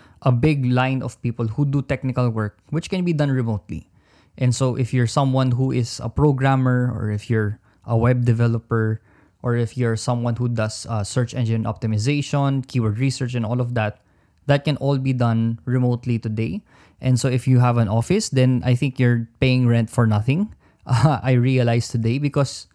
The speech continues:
it can all be done online. I mean, the tools are online, the output is online, many of the outputs are online. And so it only makes sense that we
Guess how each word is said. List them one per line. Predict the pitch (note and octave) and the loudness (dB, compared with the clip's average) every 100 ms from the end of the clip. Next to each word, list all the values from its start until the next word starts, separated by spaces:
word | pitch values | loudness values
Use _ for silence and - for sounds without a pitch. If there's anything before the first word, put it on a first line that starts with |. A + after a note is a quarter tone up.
| _ | _
it | D3 D3 | -4 0
can | D#3+ | 0
all | D#3+ E3 | 2 2
be | D3+ C#3+ | 2 2
done | C3 C3+ | 4 2
online. | B2 B2 B2 A2+ | 2 0 0 0
I | G#2+ | 0
mean, | A2+ A2 | 2 2
the | A2 - | -2 -2
tools | E3 G3 F#3+ | 0 0 0
are | E3+ | -2
online, | E3 E3+ D#3+ D#3+ D#3+ D#3+ _ _ _ - | 0 0 2 2 0 -2 _ _ _ -8
the | A2+ B2 A#2 A2 G#2 - - | 0 2 4 2 0 -6 -2
output | D#3 D#3+ - E3+ - - - | 0 0 0 -2 -2 -20 -4
is | C#3 - | -4 -2
online, | C#3 C3+ C3 B2+ C3+ C3 - _ _ _ - | -2 0 0 0 -2 -4 -10 _ _ _ 0
many | C#3 D3 | 2 2
of | B2 | 0
the | C3 A#2 | 0 0
outputs | B2 - B2+ - - - | -2 0 -4 -4 -14 -4
are | A#2 A2+ | 0 0
online. | A#2 A2+ A2 G#2 A#2 D#3+ - _ _ - | 2 0 0 0 -2 -4 -10 _ _ -6
And | B2+ A#2+ | -4 -2
so | C#3 C3+ C3 C3+ | 0 2 0 -2
it | D#3+ D3 D#3+ | -4 -4 -2
only | G3+ F3+ | -2 2
makes | D3 C3 | 2 0
sense | C3+ B2 B2+ | 0 0 0
that | B2 _ | -4 _
we | D3+ G3 | -4 -4